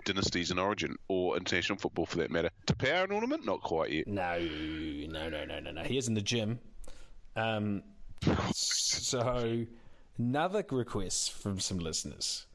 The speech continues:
Speaker 2: Um, rugby league rhyming slang. And this has actually been quite interesting. Quite a few people have been talking about this lately. Um, have you ever sort of, have you ever really listened to a good Cockney speaker?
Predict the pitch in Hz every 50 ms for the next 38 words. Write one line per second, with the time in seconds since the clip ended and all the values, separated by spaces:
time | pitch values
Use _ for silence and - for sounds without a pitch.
0 | - - - - - - - - - - - - - 113 110 104 98 95 90 -
1 | - - - - - 120 139 143 143 170 208 208 190 185 180 170 135 - - 131
2 | 110 107 120 123 123 123 120 117 113 107 101 - - - - 110 113 127 131 101
3 | 87 - - - - - - - - - - - - 110 110 127 143 - 143 127
4 | 117 120 117 110 117 - 113 110 95 110 104 104 98 - - 113 107 95 98 110
5 | 104 - - - - 104 101 98 85 - - - - 120 - - - 151 170 165
6 | 170 139 120 110 120 120 107 104 - 107 101 104 104 98 - - 107 107 - -
7 | 104 98 90 95 127 160 196 196 - - - - - - - - - 120 123 127
8 | 127 127 127 123 - - - - - - - - 147 147 180 190 170 180 - -
9 | 175 165 165 156 147 - - - - - - - - - - - - - 151 151
10 | 185 220 240 233 339 262 143 143 151 151 143 127 131 127 - - 120 113 123 113
11 | 107 101 - 123 120 107 104 - - 120 - 120 127 127 - - - 147 151 -
12 | -